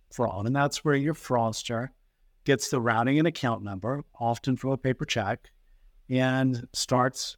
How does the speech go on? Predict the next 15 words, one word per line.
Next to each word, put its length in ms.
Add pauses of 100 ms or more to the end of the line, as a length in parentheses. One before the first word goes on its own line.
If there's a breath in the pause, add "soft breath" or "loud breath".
(120)
debiting 380
somebody. 540 (180)
Or 320
it's 400
like 300 (220)
a, 240
a 120
gym 520 (540)
that 400 (180)
refuses 840
to 120
let 240
your 80
subscription 600
go, 100